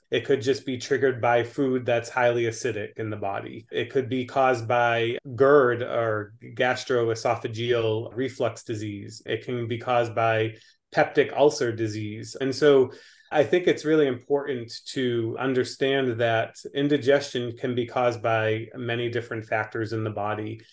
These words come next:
And I will caveat that by saying that if you have the occasional heartburn or indigestion and your over-the-counters work for you, that's great.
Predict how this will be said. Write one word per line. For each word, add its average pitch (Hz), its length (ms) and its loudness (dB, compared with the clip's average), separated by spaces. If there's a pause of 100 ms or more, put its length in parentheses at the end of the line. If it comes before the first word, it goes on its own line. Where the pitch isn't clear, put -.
(320)
And 131 140 -2
I 131 80 4
will 147 180 8
caveat 139 580 4
that 120 240 -2
by 123 140 0
saying 117 520 -2
that 113 380 0 (100)
if 135 140 -2
you 156 100 6
have 175 140 6
the 147 140 8
occasional 131 580 0
heartburn 123 580 -2
or 117 100 -2
indigestion 113 840 -2
and 113 280 -4
your 117 200 -2
over-the-counters 117 760 -2
work 110 260 -4
for 123 80 -10
you, 120 180 -4
that's 117 260 -2
great. 113 300 -2